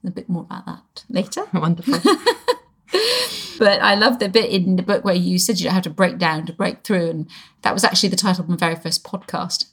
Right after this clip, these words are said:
Speaker 1: So,
Speaker 2: Okay.
Speaker 1: yeah, it's really interesting.
Speaker 2: Mm.
Speaker 1: Um, Catherine also hosts How to Fall in Love retreats right here in cozy Dorset and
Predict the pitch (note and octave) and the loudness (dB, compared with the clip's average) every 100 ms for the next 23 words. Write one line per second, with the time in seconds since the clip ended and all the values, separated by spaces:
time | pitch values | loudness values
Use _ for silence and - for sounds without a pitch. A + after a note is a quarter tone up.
0 | - A#3 C4+ G3+ A#3+ F4+ E4+ A3 C4+ C4 | 2 4 6 2 2 -2 -6 -4 -6 -2
1 | C4+ C4 A#3 - F#3 - F#3 G3 G3 G3 | 0 2 0 -2 -8 -4 -2 0 2 0
2 | G3 - - - - _ - C4 B3 F4 | -4 -12 -20 -20 -20 _ 0 4 4 2
3 | F4+ D4 C#4+ D4+ D#4 D4 A#3+ D#3 F#3 - | 0 2 4 2 -2 -2 0 0 0 -2
4 | - - G3 A3 A#3 A#3+ G3+ F#3 F3+ D#3+ | -4 -4 -2 0 0 -2 0 2 2 0
5 | D3+ F#3+ - D#4 - - - - G3 G3+ | -2 -6 -2 -2 -2 -4 -4 -4 -4 -2
6 | G3 F3+ F3+ F#3 F3+ F3+ F3 E3+ - E3+ | -4 -2 -2 -2 -2 -2 -4 -2 -2 -2
7 | - G3 A#3 A3+ | 2 4 4 2